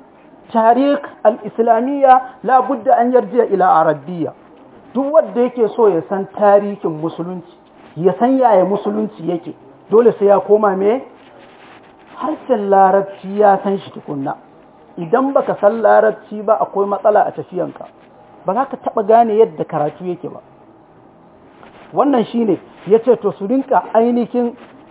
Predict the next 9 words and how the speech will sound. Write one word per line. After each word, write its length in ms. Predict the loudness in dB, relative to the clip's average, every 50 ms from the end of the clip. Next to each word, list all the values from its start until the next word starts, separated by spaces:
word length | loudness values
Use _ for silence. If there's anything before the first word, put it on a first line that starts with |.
| -20 -10 -2
sa 180 | 2 4 4 4
jilbab 500 | 4 2 -2 -4 -2 2 2 2 2 2
nasu, 320 | 0 2 2 2 0 -2 -6
tufafinsu 720 | -10 -10 -6 0 2 2 2 2 2 -2 -4 -4 -6 -10
su 140 | -16 -18 -16 -4
sauke 420 | -2 -2 -2 -2 0 2 2 2 2
shi, 240 | 0 -6 -14 -16 -16 -18 -20 -20 -20 -20 -20 -20 -20 -20 -20 -20 -16
ya 200 | -12 -2 0 0 0 0
isa 280 | -4 -10 -4 0 0